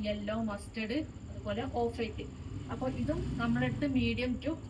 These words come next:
ഡബിൾ എക്സ് എൽ സൈസ് വരെ അവൈലബിൾ ആണ്. ഇതിന്റെ റേറ്റ് വരുന്നത്, ആ, വൺ നയൻ നയൻ സീറോ. അതാണ് റേറ്റ് വരുന്നത്. അപ്പൊ ഞാൻ ഈ ഓപ്പൺ ചെയ്തത് തേർട്ടി എയ്റ്റ് ആണ് ട്ടോ. എനിക്ക് തോന്നുന്നത് ഈ തേർട്ടി എയ്റ്റ് സൈസ് ഒരു ലാർജിനൊക്കെ,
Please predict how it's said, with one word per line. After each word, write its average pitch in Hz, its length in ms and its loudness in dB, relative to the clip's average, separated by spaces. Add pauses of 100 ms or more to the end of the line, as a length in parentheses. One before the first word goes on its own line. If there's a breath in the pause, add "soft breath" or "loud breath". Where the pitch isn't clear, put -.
(120)
ഡബിൾ 220 220 0
എക്സ് 226 200 -4
എൽ 254 140 -2
സൈസ് 208 300 -4
വരെ 220 200 -2
അവൈലബിൾ 202 480 -2
ആണ്. 208 440 -2 (440)
ഇതിന്റെ 277 240 4
റേറ്റ് 262 400 2
വരുന്നത്, 220 380 2 (500)
ആ, 202 80 -2
വൺ 269 300 2
നയൻ 262 280 4
നയൻ 214 260 2
സീറോ. 190 320 -2 (1120)
അതാണ് 233 300 0
റേറ്റ് 226 280 -2
വരുന്നത്. 202 280 -2
അപ്പൊ - 400 -6
ഞാൻ 277 200 4
ഈ 294 80 4
ഓപ്പൺ 269 400 2
ചെയ്തത് 240 300 2 (200)
തേർട്ടി 214 280 0
എയ്റ്റ് 220 220 0
ആണ് 202 240 0
ട്ടോ. 202 200 0 (100)
എനിക്ക് 233 220 0
തോന്നുന്നത് 240 480 0
ഈ 247 140 2
തേർട്ടി 226 260 0
എയ്റ്റ് 262 200 -2
സൈസ് 254 520 -2 (260 loud breath)
ഒരു 233 140 2
ലാർജിനൊക്കെ, 226 880 0